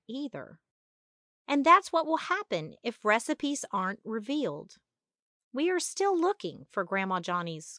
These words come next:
cornbread stuffing recipe, but it is gone just like she is.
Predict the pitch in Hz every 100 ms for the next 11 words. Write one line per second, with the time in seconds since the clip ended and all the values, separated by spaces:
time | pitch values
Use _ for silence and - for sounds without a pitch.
0 | - - 196 196 180 170 - - 170 -
1 | 156 147 151 147 - 143 135 _ _ _
2 | _ _ _ _ _ 226 220 247 285 -
3 | 220 156 151 160 170 _ 185 - 170 175
4 | - 185 151 107 - - -